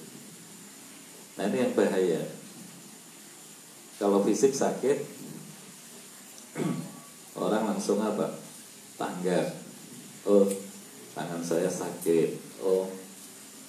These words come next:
lidah saya sakit. Oh, gigi saya sakit." Segera diperiksakan, segera diobati. Tapi ketika orang itu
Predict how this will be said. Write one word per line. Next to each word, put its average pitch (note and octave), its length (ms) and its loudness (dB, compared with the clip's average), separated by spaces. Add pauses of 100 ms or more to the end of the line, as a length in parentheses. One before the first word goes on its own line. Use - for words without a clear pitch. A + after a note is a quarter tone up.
(220)
lidah G2 320 6
saya F2 320 4
sakit. - 720 4
Oh, F#2 160 4
gigi G2 320 0
saya F#2 480 6 (400)
sakit." - 720 2 (1120)
Segera F#2 480 2
diperiksakan, F#2 1500 2
segera F2 320 0
diobati. D#2 680 -2 (2750)
Tapi C#3 480 4 (640)
ketika B2 400 2
orang B2+ 320 8
itu A#2 560 10